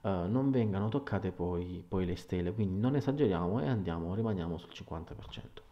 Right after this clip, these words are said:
Fatta questa modifica andiamo in gialli e riduciamo il ciano e aumentiamo i gialli da meno cento a più cento. Eh, nei verdi facciamo al contrario, quindi ciano più cento e gialli meno cento.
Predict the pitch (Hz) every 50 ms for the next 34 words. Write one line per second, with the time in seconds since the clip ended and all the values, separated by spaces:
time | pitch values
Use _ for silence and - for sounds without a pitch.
0 | - - - - - - - - - - 104 101 104 - 87 92 90 - - 117
1 | 139 170 165 123 107 107 113 110 135 - 170 - - - - - - - - -
2 | - - - - - - - 123 131 131 123 98 92 90 95 104 107 101 92 82
3 | - - - - - - - - - - 101 - - 90 85 85 90 98 139 185
4 | 208 - - - - - - - 117 104 90 - - - - - _ - - -
5 | _ - 95 98 98 101 101 104 127 117 107 95 92 95 104 - - - 110 104
6 | 95 85 71 69 - - - - 95 92 90 - - 95 92 90 90 90 - -
7 | - 90 87 82 76 - - - - - 104 95 92 - - 104 95 92 90 87
8 | - 87 92 - - - - - - - - - - - - - 104 110 110 110
9 | 113 107 104 101 101 104 101 95 - - 101 - - 107 - - - 101 95 92
10 | 92 - - 156 156 - - - - 101 95 101 127 170 190 147 110 98 98 92
11 | 101 107 110 107 - 131 - - - 85 87 82 85 - - 87 87 - 87 87
12 | 85 82 85 87 87 85 87 95 90 85 82 82 82 - - 123 120 107 98 85
13 | 80 82 - - - 175 - - - 95 90 90 87 - 101 98 - - - -
14 | 170 127 110 - 85 87 87 90 87 85 85 85 85 85 - - 82 82 82 87
15 | - - 87